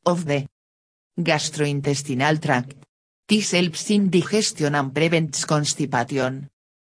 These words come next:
Inadequate water in the body often results in constipation as the colon puts water from the stools to maintain hydration, Terebi McKinte Marderan. Difficult to pass.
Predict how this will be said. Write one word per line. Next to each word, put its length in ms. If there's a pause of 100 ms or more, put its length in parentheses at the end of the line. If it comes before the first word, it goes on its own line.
(260)
Inadequate 800
water 260
in 200
the 140
body 320
often 400
results 600
in 160
constipation 800
as 180
the 120
colon 400
puts 340 (680)
water 420
from 280
the 220
stools 520
to 120
maintain 520
hydration, 760 (220)
Terebi 360
McKinte 600
Marderan. 640 (720)
Difficult 800
to 140
pass. 360